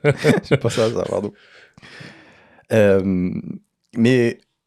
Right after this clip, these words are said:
Speaker 2: déjà, le périple pour venir illégalement en France, il est déjà assez difficile.
Speaker 1: Ouais.
Speaker 2: Euh, une fois qu'il est là,
Speaker 1: Je pense que c'était
Speaker 2: il,
Speaker 1: beaucoup
Speaker 2: il,
Speaker 1: plus
Speaker 2: il
Speaker 1: facile
Speaker 2: appelle
Speaker 1: dans les
Speaker 2: ta
Speaker 1: années
Speaker 2: mère
Speaker 1: soixante-dix,
Speaker 2: et lui
Speaker 1: parce
Speaker 2: dit, « Vas-y, viens. »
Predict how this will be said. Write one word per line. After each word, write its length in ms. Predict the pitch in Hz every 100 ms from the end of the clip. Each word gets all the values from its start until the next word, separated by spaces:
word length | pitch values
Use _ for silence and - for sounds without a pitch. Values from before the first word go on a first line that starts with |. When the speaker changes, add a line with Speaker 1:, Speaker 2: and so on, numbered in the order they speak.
| _ 113
Speaker 2:
déjà, 300 | 127 185 220
le 100 | 120
périple 480 | 127 123 160 110
pour 160 | - 104
venir 460 | 104 110 120 101 -
illégalement 480 | 107 101 101 107 110
en 40 |
France, 360 | 98 - 135 -
il 60 | 90
est 60 |
déjà 280 | 90 90 95
assez 200 | 95 -
difficile. 540 | 90 95 90 - 160 117 -
Speaker 1:
Ouais. 260 | 117 104 104 - _ _
Speaker 2:
Euh, 420 | 104 95 92 95 98 -
une 100 | 117
fois 180 | - 135
qu'il 180 | 131 110
est 60 | 110
là, 260 | 120 156 -
Speaker 1:
Je 60 |
pense 160 | 196 202
que 80 | 139
c'était 120 | 117
Speaker 2:
il, 80 | 127
Speaker 1:
beaucoup 120 | 156
Speaker 2:
il, 80 | 160
Speaker 1:
plus 120 | 165
Speaker 2:
il 40 | 117
Speaker 1:
facile 220 | - 139
Speaker 2:
appelle 60 |
Speaker 1:
dans 60 | 135
les 60 | 123
Speaker 2:
ta 80 | 113
Speaker 1:
années 100 | 117
Speaker 2:
mère 100 | 143
Speaker 1:
soixante-dix, 400 | 196 135 135 117
Speaker 2:
et 40 |
lui 100 | 123
Speaker 1:
parce 120 | 127
Speaker 2:
dit, « 60 | 139
Vas-y, 260 | 139 139 147
viens. » 260 | 135 180